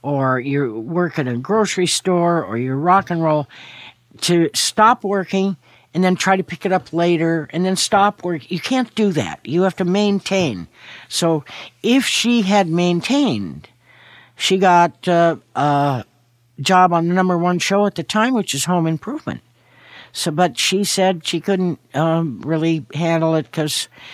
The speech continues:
it was too much stress and stuff like that. And to be an actor or actress, you really do have to be dedicated. She said, "I'm not dedicated enough."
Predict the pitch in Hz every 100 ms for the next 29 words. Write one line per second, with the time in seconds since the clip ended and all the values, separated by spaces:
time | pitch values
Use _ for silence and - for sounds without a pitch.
0 | - - - 151 165 165 - - 160 165
1 | - - - 151 147 143 - 139 135 -
2 | 131 135 123 123 117 90 - - - -
3 | - - _ 165 180 175 180 156 - 180
4 | 202 269 233 214 196 - 170 160 151 -
5 | 147 - 156 156 165 170 165 139 170 156
6 | 160 143 - 120 107 123 120 110 - 117
7 | 127 127 - 139 131 131 113 127 131 135
8 | 147 - - 139 123 - 113 113 120 120
9 | 143 151 - -